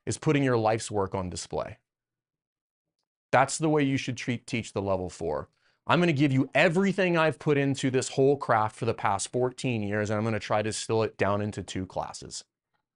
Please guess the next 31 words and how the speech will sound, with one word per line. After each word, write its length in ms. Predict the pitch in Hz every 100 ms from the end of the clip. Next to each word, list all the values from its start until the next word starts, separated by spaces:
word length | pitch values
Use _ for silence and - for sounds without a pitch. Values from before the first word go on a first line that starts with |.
| _ _ _ _ _
Okay? 220 | _ 85 82 _ _ _
That 160 | 120 143
can 100 | 160
be 120 | 160
a 60 |
daunting 680 | 143 117 120 127 143 123 117 -
thought, 440 | - 92 - - - _ _ _ _ _ _
but 180 | 117 -
that's 260 | 117 120
what 160 | - 113
that 220 | 107 95
is. 340 | 87 58 - - _ _ _ _ _ _ _ -
Okay? 180 | 80 - _ _
And 120 | -
that's 140 | 127 139
what 140 | 143
it 100 | 135
should 340 | - - 123
be, 140 | 101 95
quite 280 | - 85 -
frankly. 460 | 82 76 71 65 - _ _ _ _
Okay? 140 | 87 -
That 140 | - 110
should 160 | 151
not 180 | 123 113
be 80 | 123
a 80 | 113
layup 360 | 110 107 101
for 140 | - 98
anybody. 360 | 87 80
You 40 | 57